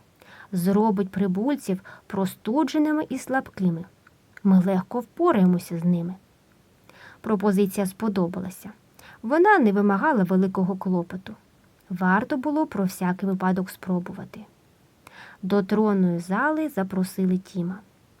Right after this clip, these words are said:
Страшило увімкнув чарівний телевізор.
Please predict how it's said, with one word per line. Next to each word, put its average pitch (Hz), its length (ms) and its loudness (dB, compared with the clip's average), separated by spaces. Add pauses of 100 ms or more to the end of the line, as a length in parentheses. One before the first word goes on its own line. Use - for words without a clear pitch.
(500)
Страшило 233 800 -4
увімкнув 196 540 0
чарівний 190 480 0
телевізор. 208 680 -4